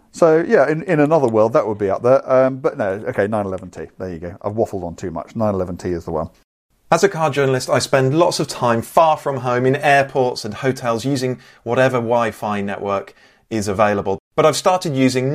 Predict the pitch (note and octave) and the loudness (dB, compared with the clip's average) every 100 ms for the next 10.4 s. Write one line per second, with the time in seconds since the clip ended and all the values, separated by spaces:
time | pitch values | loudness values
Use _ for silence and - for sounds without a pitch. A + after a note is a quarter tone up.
0 | E3 E3+ E3+ D#3 B2+ D#3 D3 C#3 A#2+ A#2 | 0 2 2 0 -4 -4 -4 -2 -2 -2
1 | A#2+ B2+ C3+ E3+ D3 C3+ A#2+ A#2+ A#2+ C3 | -6 -8 -4 -4 -4 -4 0 0 0 -2
2 | B2+ B2 A2+ G#2+ - G#2+ - - _ - | -2 0 0 -2 -4 -6 -6 -20 _ -8
3 | G#2 G#2+ G2+ - D3 A#2 F#2+ F2 - _ | 0 0 0 0 0 0 -2 -4 -12 _
4 | _ - C3+ - _ _ G#3+ G#3+ F3+ E3+ | _ -2 0 -2 _ _ 0 2 4 2
5 | - C#3 A#2 G#2 B2 D3+ E3+ D3 C3 G#2 | -4 -4 -2 -2 -2 -2 -2 0 2 2
6 | G#2 _ - B2 C3 A#2+ - E3 E3+ D#3+ | -2 _ -12 -10 -8 -10 -6 -2 0 2
7 | C#3+ - - - - - E3+ G3 F3 D#3+ | 2 0 -4 -10 -10 0 6 6 4 0
8 | C#3 D#3+ D3 A#2+ - G2+ B2 C3+ C3+ C3+ | -2 0 0 -2 -2 -2 0 0 0 -2
9 | C3+ C3 D3 G#2 A2 C3+ F3 - - G3 | -2 -2 -2 -2 -6 -10 -10 -8 -2 2
10 | F3+ A2+ F2+ G2 | 2 0 -4 -10